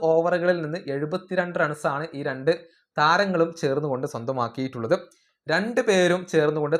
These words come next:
തുടർച്ചയായി ആറ് സിക്സറുകൾ ഈ മത്സരത്തിൽ നേടിയിട്ടുണ്ട്. അതായത്, പതിനെട്ടാമത്തെ ഓവറിലെ അവസാനത്തെ രണ്ട് ബോളിൽ ബ്രവിസ് രണ്ട് സിക്സറുകൾ പറത്തി.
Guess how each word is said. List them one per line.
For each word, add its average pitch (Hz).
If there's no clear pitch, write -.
തുടർച്ചയായി 165
ആറ് 190
സിക്സറുകൾ 165
ഈ 143
മത്സരത്തിൽ 165
നേടിയിട്ടുണ്ട്. 180
അതായത്, 156
പതിനെട്ടാമത്തെ 190
ഓവറിലെ 160
അവസാനത്തെ 165
രണ്ട് 151
ബോളിൽ 139
ബ്രവിസ് 170
രണ്ട് 147
സിക്സറുകൾ 139
പറത്തി. 123